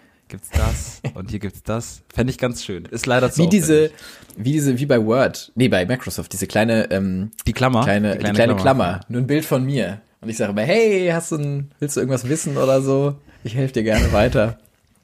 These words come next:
Speaker 1: Ich find das, äh, aber, äh, ich bin doch ganz froh, dass wir das jetzt hier auf Clubhouse mal ausprobieren, ähm, weil das einfach
Speaker 2: Voll.
Speaker 1: eine coole Audio-App ist. Ähm, äh, tatsächlich, äh, hatten wir ja, da können wir jetzt auch mal ganz, äh, transparent drüber sprechen, verschiedenste,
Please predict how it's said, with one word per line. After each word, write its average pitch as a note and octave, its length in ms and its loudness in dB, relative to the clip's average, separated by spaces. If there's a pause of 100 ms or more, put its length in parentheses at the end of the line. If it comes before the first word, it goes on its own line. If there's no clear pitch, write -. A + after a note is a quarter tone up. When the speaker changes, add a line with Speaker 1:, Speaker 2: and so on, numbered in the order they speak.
(920)
Speaker 1:
Ich C3 160 0
find C#3 200 4
das, B2 220 2
äh, - 80 -4
aber, A2+ 580 2
äh, A2 280 0
ich - 140 -6
bin D#3 120 2
doch D#3 120 2
ganz C#3 180 0
froh, D3+ 120 4
dass C3 140 2
wir B2 60 0
das A#2 100 0
jetzt B2 140 -6
hier B2 120 0
auf - 80 -4
Clubhouse A2 340 -8
mal G2+ 80 -6
ausprobieren, A#2+ 640 0
ähm, G#2+ 300 0
weil G#2+ 120 2
das A2+ 120 -4
einfach A2 200 0
Speaker 2:
Voll. F#3 60 4
Speaker 1:
eine - 100 -2
coole C#3 220 2
Audio-App G2 480 0
ist. G#2 220 -6 (220)
Ähm, G#2 360 -2 (280)
äh, G#2 200 -6
tatsächlich, A#2+ 680 -4
äh, G#2 240 -2
hatten B2 340 0
wir A#2+ 180 8
ja, A2 320 4
da G#2 120 -2
können B2+ 180 2
wir A#2+ 80 4
jetzt A2+ 100 -2
auch A2 80 0
mal A#2+ 100 6
ganz, A2+ 260 0
äh, G2+ 240 0
transparent A2+ 460 2
drüber G#2 160 6
sprechen, G#2+ 320 -2
verschiedenste, A#2+ 1040 0